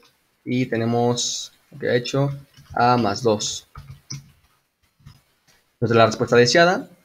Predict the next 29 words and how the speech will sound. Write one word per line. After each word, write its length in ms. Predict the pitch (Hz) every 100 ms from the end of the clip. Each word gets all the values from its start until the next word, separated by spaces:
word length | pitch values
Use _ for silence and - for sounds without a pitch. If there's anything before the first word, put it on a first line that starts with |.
| _
Y 80 | -
como 180 | - 120
les 80 | 117
mencionaba, 560 | 120 147 160 175 - -
esto 260 | 131 - - _ -
tiene 140 | 127
una 140 | 120
complejidad 460 | 120 113 117 123 117
de 80 | 131
uno, 300 | 160 170 -
porque 140 | 123
es 40 | 120
una 80 |
asignación, 600 | 107 113 113 165 185 285 - - _ -
es 120 | 123
constante, 640 | 120 123 147 160 143 240 - _ _ _ -
la 260 | 120 113
asignación 400 | 113 - 113 123
de 80 | 123
uno, 400 | 156 170 226 - _ _ _ _ _ _ _ _ _ _ _ _
y 340 | 135 135 143 143
hacemos 260 | 127 113 110
la 60 |
suma. 340 | 110 139 127 - - - - -
Entonces 520 | 113 117 117 117 117
hacemos 420 | 107 113 117 117
que 120 | 113
sea 220 | 107 104 -
uno 480 | 135 147 160 180